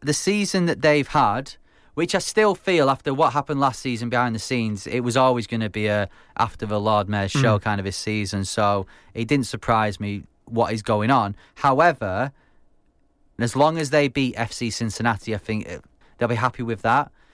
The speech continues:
Speaker 1: Nine points off the playoffs. They can't, we've seen teams make it from this stage and worse
Speaker 2: Yeah.
Speaker 1: stages. But I think for Columbus Crew, it's a rebuilding season. They've made a lot of trades. Just beat F C Cincinnati and then they can go into next year.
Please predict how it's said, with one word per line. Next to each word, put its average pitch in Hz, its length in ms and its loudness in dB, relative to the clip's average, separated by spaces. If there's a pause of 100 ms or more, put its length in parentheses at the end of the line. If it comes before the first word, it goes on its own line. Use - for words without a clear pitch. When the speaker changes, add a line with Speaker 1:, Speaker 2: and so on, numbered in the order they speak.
(400)
Speaker 1:
Nine 143 440 0
points 131 340 -2
off 120 140 -2
the 120 100 -6
playoffs. 117 680 -2
They 123 100 -4
can't, 135 420 0
we've 123 140 -4
seen 135 240 0
teams 120 460 0
make 120 300 0
it - 100 -6
from 104 160 -4
this 101 140 -4
stage 98 580 -4 (140)
and 104 320 -2
worse 123 400 0
Speaker 2:
Yeah. 139 160 2
Speaker 1:
stages. 92 420 -10 (580)
But 110 220 2
I 101 40 0
think 104 220 -6
for 107 100 -8
Columbus 113 440 -4
Crew, 101 400 -2 (560)
it's 113 240 -2
a 120 80 0
rebuilding 107 580 0
season. 101 440 -4
They've 98 120 -6
made 101 140 -2
a 104 60 0
lot 117 180 2
of 104 80 -8
trades. 98 400 -4
Just - 180 -10
beat 127 160 0
F 101 140 -4
C 107 160 -6
Cincinnati 95 680 -8
and 92 100 -6
then 92 120 -6
they 90 60 -8
can 95 220 -10
go 95 180 -2
into 95 200 -10
next 92 280 -8
year. 90 200 -6